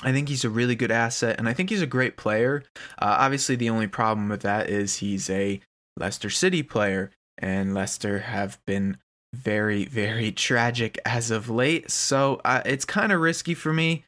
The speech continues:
Uh, I don't know. I, I wouldn't. I, I think he's worth a punt, but it's not s-, it, you're not gonna put, like, Bowen,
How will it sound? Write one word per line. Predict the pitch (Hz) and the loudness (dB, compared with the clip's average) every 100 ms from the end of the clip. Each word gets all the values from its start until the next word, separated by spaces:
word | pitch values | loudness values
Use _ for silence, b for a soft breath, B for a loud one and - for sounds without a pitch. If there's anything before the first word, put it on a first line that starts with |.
| _ B _ | _ B _
Uh, | - 104 - | 0 0 0
I | 117 | -2
don't | 113 101 | -2 0
know. | 101 | 0
I, | 104 117 - | 2 0 0
I | 127 | 0
wouldn't. | 123 139 139 131 - - - _ _ _ _ _ _ _ _ _ | 0 2 2 2 0 -6 -8 _ _ _ _ _ _ _ _ _
I, | 135 - | 0 0
I | 143 | 0
think | 175 170 | 0 0
he's | 175 143 | -2 0
worth | 143 147 139 | 2 2 -2
a | |
punt, | 131 - 135 147 - | -8 -2 0 -2 -4
but | - - | -4 -2
it's | 131 | -2
not | 143 147 | 0 0
s-, | 139 - | 0 -4
it, | 156 - | -6 -2
you're | 160 | 2
not | 190 190 | 2 2
gonna | 185 165 | 2 0
put, | 160 - | 0 0
like, | 120 120 - | 0 0 2
Bowen, | 127 120 120 117 117 | 4 4 4 2 0